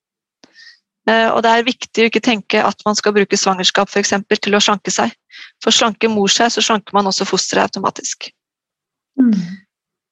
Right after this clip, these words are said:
Speaker 1: Eh, og kaster man mye opp, noe som ikke er helt uvanlig selvfølgelig heller når man er veldig kvalm, tidlig spesielt i et svangerskap, så går ikke det direkte utover fosteret, men det er jo omfanget av det.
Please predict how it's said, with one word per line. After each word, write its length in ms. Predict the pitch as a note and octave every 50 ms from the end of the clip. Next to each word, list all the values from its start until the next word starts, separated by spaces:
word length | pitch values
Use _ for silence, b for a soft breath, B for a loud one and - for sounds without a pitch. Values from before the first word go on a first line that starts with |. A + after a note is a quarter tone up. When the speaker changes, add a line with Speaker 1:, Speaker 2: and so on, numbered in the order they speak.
| _ _ _ -
Speaker 1:
Eh, 240 | G#3+ G#3+ G#3 G#3 G#3 -
og 380 | - - G3+ G#3+ A3 A3 - -
kaster 320 | - A3+ A3 - - -
man 160 | G#3+ G#3+ A3
mye 220 | A3+ A3 G3+ G#3 A3
opp, 320 | - C#4 D4 - _ - - - - -
noe 160 | A3+ G#3+ G3
som 200 | - - G#3+ A3+
ikke 200 | A3+ - - C#4
er 60 | E4 C#4+
helt 240 | D4+ - F3 - -
uvanlig 460 | G#3 F#3+ F#3+ F#3 F3 F3+ G3 G3 G#3+ -
selvfølgelig 320 | - A#3 A3 A3 G#3+ A3+ A3
heller 220 | G3 G3 G#3 G#3
når 100 | A3 G#3+
man 120 | G#3+ G#3+ G#3
er 100 | G#3 G3+
veldig 160 | G3+ G3 G3+ -
kvalm, 340 | - - G3 G#3 A#3 B3+ B3 A#3 - _ -
tidlig 360 | - A#3+ G#3+ F#3 F3 F3+ F#3 -
spesielt 380 | - G3+ - G#3+ G3+ F#3+ -
i 40 | G3+
et 60 | G3
svangerskap, 500 | - - G3 F#3 F#3 - - - C#4+ - _ - - _ B B B B B B B B B B B B B B B _ _ _ _ _ _ _ _
så 460 | - - - - - A#3 A#3 A3+ A#3 - - - - -
går 80 | - G3+
ikke 140 | - - D#4+
det 120 | C#4 A3+ A3
direkte 560 | A#3+ A3 G#3 - - - - - - B3+ A#3+ G#3+
utover 240 | - - A3+ B3 -
fosteret, 460 | - A3+ - - - - D4 D4 C4+ - -
men 160 | A#3 A#3+ A#3+ -
det 160 | - - - A3+
er 80 | - A#3
jo 20 | - - _ _ - -
omfanget 600 | C#4+ B3+ A3 G3 G#3+ - - G3 F#3+ F#3 F#3 G3
av 180 | G3 G3 G3+ G3+ B3
det. 80 | C#4+